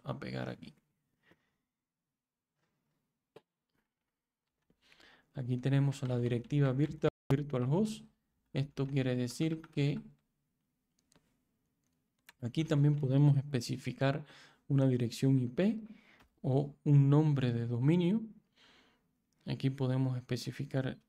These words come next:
una dirección I P, un nombre de dominio. Si especifica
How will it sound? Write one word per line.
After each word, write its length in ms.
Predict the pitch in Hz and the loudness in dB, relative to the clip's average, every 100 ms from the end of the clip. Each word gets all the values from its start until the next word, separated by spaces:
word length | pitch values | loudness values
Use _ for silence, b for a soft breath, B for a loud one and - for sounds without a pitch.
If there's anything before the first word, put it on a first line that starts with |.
| _ _ _ - | _ _ _ -6
una 160 | 135 | -4
dirección 440 | 127 123 127 131 131 | -4 -6 -4 -4 -4
I 80 | 120 | -4
P, 240 | 139 147 | -2 -2
un 420 | 143 139 135 127 - B B _ | -2 -4 -4 -6 -10 B B _
nombre 300 | 135 131 135 | 0 0 0
de 160 | 127 123 | -2 -2
dominio. 480 | 127 151 170 160 160 B B _ | 0 2 2 0 -4 B B _
Si 400 | - 131 139 - | -4 -2 -2 -4
especifica 920 | 123 - 127 - 139 139 139 143 143 | -8 -6 -6 -6 -4 -2 0 -2 -2